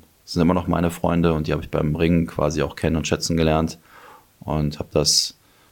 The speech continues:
bis dass ich beruflich nach Berlin gegangen bin, auch bis zum Aufstieg in die zweite Bundesliga gemacht und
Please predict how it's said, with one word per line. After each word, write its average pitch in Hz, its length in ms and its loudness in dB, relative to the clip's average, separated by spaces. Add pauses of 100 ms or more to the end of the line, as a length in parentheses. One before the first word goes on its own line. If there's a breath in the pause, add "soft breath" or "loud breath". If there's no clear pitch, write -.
bis - 120 -6
dass 80 180 4
ich 78 180 -2
beruflich 85 340 0
nach 78 140 0
Berlin 80 240 0
gegangen 82 260 0
bin, 80 220 0
auch 76 400 -4
bis - 260 -6
zum 76 160 -4
Aufstieg 78 300 -4
in 78 40 -2
die 76 80 -4
zweite 76 300 -4
Bundesliga 78 480 -2
gemacht 80 400 -2
und 78 380 -6